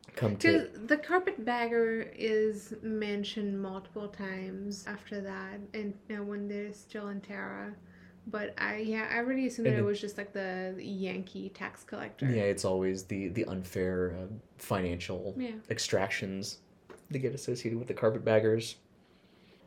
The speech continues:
Speaker 1: Outside Terra, men wash in makeshift showers while Mammy boils their clothes in a cauldron to kill the lice off of them. They just, like, have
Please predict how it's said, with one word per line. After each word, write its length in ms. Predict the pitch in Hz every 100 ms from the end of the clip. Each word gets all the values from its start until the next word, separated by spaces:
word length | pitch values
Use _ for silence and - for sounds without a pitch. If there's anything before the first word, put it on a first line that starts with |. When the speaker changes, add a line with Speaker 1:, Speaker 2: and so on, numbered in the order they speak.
| - -
Speaker 1:
Outside 500 | 214 - 196 185 120
Terra, 320 | 139 127 120
men 260 | 123 143 147
wash 320 | 135 131 -
in 160 | 117
makeshift 420 | 120 139 - 151 151
showers 600 | - 135 117 104 104 110
while 180 | 110
Mammy 340 | 101 123 156 143
boils 400 | 127 131 123 127
their 140 | 117
clothes 480 | 117 - 175 113 104
in 100 | 101
a 60 | 104
cauldron 480 | - 180 117 95 95
to 80 |
kill 220 | - - 143
the 80 | 113
lice 380 | 113 110 -
off 240 | - 82 -
of 140 | 85
them. 260 | 85 85 87
They 140 | 101
just, 320 | 98 98 -
like, 180 | 107 92
have 380 | - 92 92